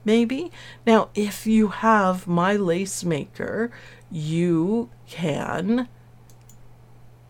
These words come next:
add some lace to it, or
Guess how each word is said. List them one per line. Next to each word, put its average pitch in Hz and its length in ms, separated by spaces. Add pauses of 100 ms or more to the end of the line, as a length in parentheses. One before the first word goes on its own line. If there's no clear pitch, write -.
(880)
add 156 260
some 170 200
lace 160 380
to 240 260
it, 311 220 (720)
or 254 520